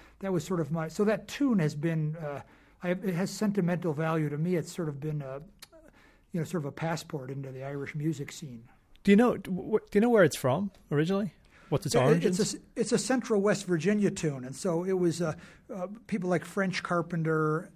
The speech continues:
Speaker 1: and, uh, Wilson Douglas and Franklin George. Franklin George just died maybe two years ago wa-, in his, uh, upper nineties. And so it's a central West Virginia tune. And at that time, I was going to West Virginia every summer for these music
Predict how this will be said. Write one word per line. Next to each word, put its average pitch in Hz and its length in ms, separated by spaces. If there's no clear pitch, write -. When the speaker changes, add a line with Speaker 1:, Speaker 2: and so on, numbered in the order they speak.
Speaker 1:
and, 139 300
uh, 135 200
Wilson 170 420
Douglas 151 600
and 143 220
Franklin 160 480
George. 151 360
Franklin 208 340
George 180 260
just 147 260
died 151 360
maybe 135 320
two - 140
years 170 340
ago 143 200
wa-, 143 260
in 160 160
his, 139 220
uh, 147 160
upper 160 240
nineties. 143 640
And 139 100
so - 80
it's 226 120
a 208 40
central 202 400
West 165 260
Virginia 160 460
tune. 143 460
And 160 160
at 175 200
that 196 180
time, 214 380
I 160 80
was 147 120
going 170 260
to 151 80
West 156 240
Virginia 165 520
every 156 240
summer 180 460
for - 160
these 147 240
music 156 580